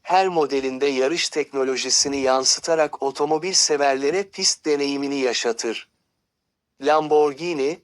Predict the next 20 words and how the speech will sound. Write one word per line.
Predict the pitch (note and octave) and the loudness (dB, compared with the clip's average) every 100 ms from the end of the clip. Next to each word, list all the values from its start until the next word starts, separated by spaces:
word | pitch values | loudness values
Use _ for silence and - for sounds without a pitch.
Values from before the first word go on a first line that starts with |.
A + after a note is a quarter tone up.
| - | -4
motor | D3 C#3+ E3 F3 | -2 0 2 2
sporlarında | - - C#3 C3 B2+ B2+ B2+ D#3 | 0 0 0 2 2 0 0 0
Ferrari | D#3 D3 C#3+ D3+ D#3+ E3 D#3+ | 0 2 2 4 2 2 -2
kadar | D3 E3 E3+ | 2 2 4
aktif | C#3+ - E3+ D#3 C#3+ | 2 0 -8 -6 -4
değildir. | B2+ A#2+ A2+ A2 G2+ - _ _ _ _ _ | -4 -4 -4 -6 -8 -12 _ _ _ _ _
Lamborghini | C#3+ D#3+ E3+ F3+ F3+ F3 G3+ F#3+ D3+ | 0 2 2 2 2 0 -4 -4 0
daha | C#3+ D3 D#3+ | 2 2 2
çok | - D#3 - | 2 0 2
G | C#3+ C#3 | 2 2
T | C3+ D#3 | 2 0
yarışları | D#3+ C#3+ C3 A#2+ - C3+ D#3 D3+ | 2 2 2 0 -2 -2 0 0
ve | C3+ | 0
özel | C3 C3 D#3 E3 | 0 2 2 2
yarış | D3 C#3+ D#3+ | 2 0 0
serilerinde | - D3+ D3 C#3+ C#3+ C#3+ D3 F3+ | 0 0 -2 -2 -2 -2 -2 -2
yer | E3+ D3 B2+ | 2 2 2
alır. | A2 G#2 - - _ _ _ _ _ _ _ _ | 0 -2 -6 -18 _ _ _ _ _ _ _ _
Ancak | D#3 F3+ E3+ D#3+ C#3+ - | 0 2 2 0 0 -4
bu, | C3+ E3 - | -4 -4 -6